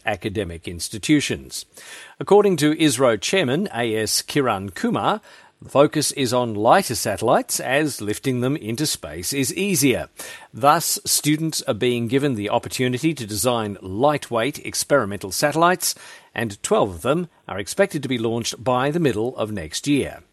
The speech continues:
From January the first, twenty sixteen, France Bleu Alsace will cease broadcasting on the medium wave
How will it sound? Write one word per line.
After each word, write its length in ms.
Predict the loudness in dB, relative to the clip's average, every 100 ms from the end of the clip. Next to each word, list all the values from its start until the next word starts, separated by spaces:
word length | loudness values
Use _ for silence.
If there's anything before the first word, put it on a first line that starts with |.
| _ _ _ _ _ _ _ _
From 320 | 4 4 4
January 520 | 4 4 4 4 2
the 80 | 0
first, 400 | 2 4 2 0
twenty 260 | 0 0
sixteen, 640 | -2 -4 -2 4 6 4 -2 -10
France 580 | -4 2 4 2 -2 -6
Bleu 540 | -6 -2 2 4 4 4
Alsace 800 | 2 2 2 2 2 2 -4 -6 -6
will 140 | -10 -8
cease 400 | -2 -2 -2 -4
broadcasting 800 | -4 -6 -2 -2 0 -2 -2 -4 -16 -8
on 240 | -2 0 2
the 60 |
medium 360 | 2 2 2 0
wave 320 | 0 0 0